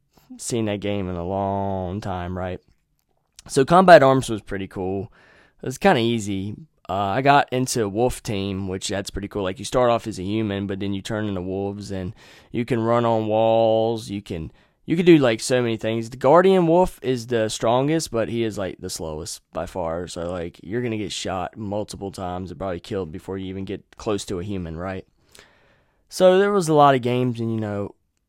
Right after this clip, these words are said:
my buddy Zach, which I would love to have him on the podcast. Fun fact, he only lives, like, an hour and thirty minutes, so I need to link up with him sometime soon, and we could sit down and talk about games and stuff. And I wanna ask him about,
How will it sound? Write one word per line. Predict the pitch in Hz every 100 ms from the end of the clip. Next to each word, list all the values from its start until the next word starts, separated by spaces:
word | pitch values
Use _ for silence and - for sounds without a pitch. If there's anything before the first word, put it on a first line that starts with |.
| _ _ _
my | - 104
buddy | 127 139
Zach, | 117 123 123 110 - - - _ _ _ _ -
which | 135
I | 160 160
would | 131
love | 131 143 147
to | 127
have | 127 123
him | 123 120
on |
the | 113
podcast. | 95 123 127 117 101 101
Fun | - 120
fact, | 117 123 120
he | 117
only | 117 117
lives, | 117 113
like, | 110
an | 110
hour | 110 110
and | 107
thirty | 110 107
minutes, | 117 107
so | 113
I | 117
need | 117 117
to | 110
link | 110 110 117
up | 110
with | 101
him | 117 123 120 110 104 - - _
sometime | - 127 120 117 107 110
soon, | 113 123 117 107
and | 104 101
we | 107
could | 113
sit | - 110
down | 107 104
and | 101
talk | 107 101 101
about | 98 98 - _ -
games | 123 104 110 101
and | 98
stuff. | 101 101 101
And | 107
I |
wanna | 135 156 127
ask | 135 147 -
him | 117
about, | 104 110 104 -